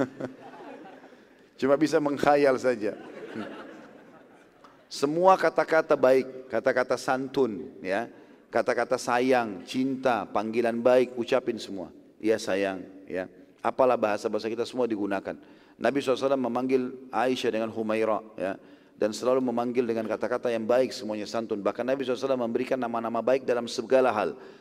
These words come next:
Panggilan baik termasuk pedang beliau, perisai beliau, baju perang beliau, kuda beliau, gitu kan. Semua diberikan nama-nama yang baik. Dan Nabi sallallahu alaihi wasallam tidak suka dengan nama yang tidak baik. Sampai beliau pernah mau lewatin gunung, ada dua gunung, lalu beliau pas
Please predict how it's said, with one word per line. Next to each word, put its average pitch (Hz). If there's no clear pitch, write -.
Panggilan 113
baik 113
termasuk 110
pedang 110
beliau, 110
perisai 113
beliau, 113
baju 113
perang 107
beliau, 110
kuda 123
beliau, 113
gitu 107
kan. 127
Semua 127
diberikan 113
nama-nama 98
yang 92
baik. 87
Dan 95
Nabi 123
sallallahu 120
alaihi 135
wasallam 120
tidak 107
suka 127
dengan 104
nama 107
yang 98
tidak 85
baik. 92
Sampai 101
beliau 113
pernah 120
mau 117
lewatin 113
gunung, 123
ada 110
dua 107
gunung, 135
lalu 131
beliau 123
pas 143